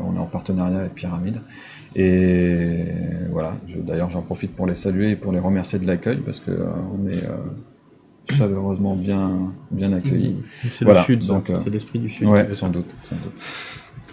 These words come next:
Speaker 2: Donc, euh, bah, merci Jean-Loup, j'ai, j'espère que la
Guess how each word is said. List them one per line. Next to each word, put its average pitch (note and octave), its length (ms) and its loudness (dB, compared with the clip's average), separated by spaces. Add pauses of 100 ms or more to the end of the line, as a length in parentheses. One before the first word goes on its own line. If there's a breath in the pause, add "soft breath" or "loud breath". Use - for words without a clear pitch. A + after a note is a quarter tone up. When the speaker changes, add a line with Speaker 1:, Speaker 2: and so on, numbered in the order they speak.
(760 loud breath)
Speaker 2:
Donc, A#2 300 0
euh, G#2+ 180 6
bah, G#2 140 4
merci A2 360 4
Jean-Loup, A#2+ 380 6
j'ai, G2 680 2
j'espère - 600 -4
que - 120 -2
la E2+ 300 -2